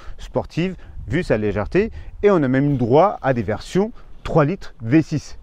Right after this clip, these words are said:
Il y avait des chevaux derrière et c'était pas du tout une habitude chez les Européens. Oui, mais ça c'est durant les trois premières générations, donc qui sont passées de soixante-neuf à quatre-vingt-six.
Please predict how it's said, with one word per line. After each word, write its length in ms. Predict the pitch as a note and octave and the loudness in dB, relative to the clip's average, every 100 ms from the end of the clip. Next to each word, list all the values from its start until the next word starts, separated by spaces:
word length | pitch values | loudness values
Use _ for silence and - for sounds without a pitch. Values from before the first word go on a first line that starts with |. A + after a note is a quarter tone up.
| - | -6
Il 60 | G#2+ | -2
y 20 | |
avait 240 | G#2+ D#3 | 2 2
des 120 | D#3 | 2
chevaux 380 | C#3+ F3 D3+ D#3+ - - | 2 2 4 2 -2 -14
derrière 300 | G2+ G2+ F#2+ | -6 -4 -2
et 40 | G2 | -6
c'était 220 | - G2 | -8 -8
pas 180 | - E3 | 0 0
du 160 | A#2+ | 0
tout 140 | G#2+ E3+ | -6 -2
une 260 | B2+ G2 F#2 - - - | 0 -2 -4 -12 -20 -4
habitude 440 | E3 B2+ G#2+ F3 D#3+ | 0 0 -4 -10 -12
chez 160 | - | -6
les 80 | G#2+ | -2
Européens. 420 | G2 A2+ - F#2+ F2 - - - - - - | 0 0 -2 -4 -6 -18 -20 -18 -18 -12 0
Oui, 200 | A#3 - | 0 0
mais 100 | B2 | -2
ça 200 | - F#3 | 2 2
c'est 320 | - D3+ E3 | 4 2 2
durant 400 | A2 G#2+ A#2 C#3 | 0 0 0 2
les 160 | C#3+ A2 | 0 -2
trois 180 | - D3+ | 0 0
premières 280 | C3+ A#2+ F#2+ | 2 -2 -2
générations, 520 | A2+ E2+ F2 E3+ A3 | -2 -2 -2 -2 0
donc 300 | C3 - A2 | -2 -4 -8
qui 120 | - | -10
sont 160 | - A#2 | -6 -4
passées 220 | A#2 C3 | -2 -4
de 80 | G2 | -4
soixante-neuf 460 | - B2+ C3+ A#2+ | -4 -2 -2 -2
à 80 | - | -4
quatre-vingt-six. 680 | - - G#2 G2 G#3 A3+ | -6 -6 -6 -6 -6 -8